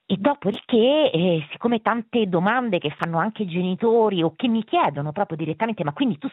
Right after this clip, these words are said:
sei guarita?" Eh, la risposta è, eh, in realtà non c'è nulla da cui guarire,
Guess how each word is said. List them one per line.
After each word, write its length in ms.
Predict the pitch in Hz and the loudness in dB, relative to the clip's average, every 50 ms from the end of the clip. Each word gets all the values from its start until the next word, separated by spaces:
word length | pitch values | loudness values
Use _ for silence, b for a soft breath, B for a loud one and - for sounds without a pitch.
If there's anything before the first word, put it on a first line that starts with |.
| - - | -6 -4
sei 200 | 196 165 202 165 | -2 -2 -2 -2
guarita?" 800 | 139 165 170 226 277 277 185 143 147 147 - 202 214 247 262 - _ _ - _ _ _ _ _ _ _ _ _ | -2 0 0 0 0 -2 -4 -4 -6 -6 -4 -4 -4 -4 -6 -6 _ _ -20 _ _ _ _ _ _ _ _ _
Eh, 140 | - 240 - | -2 -2 0
la 120 | - 202 220 | 0 0 0
risposta 760 | 240 262 - - - 359 392 - - - 190 180 190 190 147 | 0 -2 -4 -6 -6 -6 -6 -6 -4 -2 0 2 4 4 2
è, 60 | - | 2
eh, 20 | 143 | -2
in 320 | 175 175 170 156 180 247 | -4 -4 -4 -2 -2 0
realtà 260 | - 233 220 - 349 | 0 -2 -2 -2 -2
non 140 | 320 220 185 | -2 -2 -2
c'è 180 | - - - 208 | -4 -4 -2 0
nulla 460 | 214 226 285 320 269 165 139 143 135 | 2 2 2 0 0 -2 -2 -2 -2
da 100 | 135 139 | -2 -2
cui 180 | - - 170 151 | -4 -4 -6 -4
guarire, 580 | 147 151 143 165 151 131 131 127 123 127 - | -2 -2 -2 -2 -2 -2 0 0 0 -2 -4